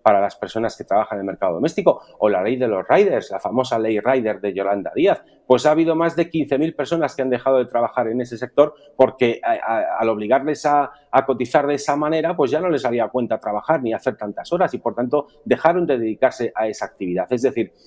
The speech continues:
que cuantas más regulaciones vamos viendo, tanto subidas de impuestos por un lado como, eh, eh, leyes ideológicas que no atienden a las necesidades reales de la economía, lo que se está haciendo es dificultar o imposibilitar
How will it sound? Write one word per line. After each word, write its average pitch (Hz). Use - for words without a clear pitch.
que 139
cuantas 127
más 175
regulaciones 160
vamos 113
viendo, 107
tanto 117
subidas 139
de 131
impuestos 127
por 113
un 113
lado 147
como, 113
eh, 117
eh, 107
leyes 170
ideológicas 117
que 104
no 135
atienden 143
a 110
las 107
necesidades 110
reales 110
de 95
la 92
economía, 104
lo 127
que 127
se 110
está 113
haciendo 170
es -
dificultar 139
o 113
imposibilitar 110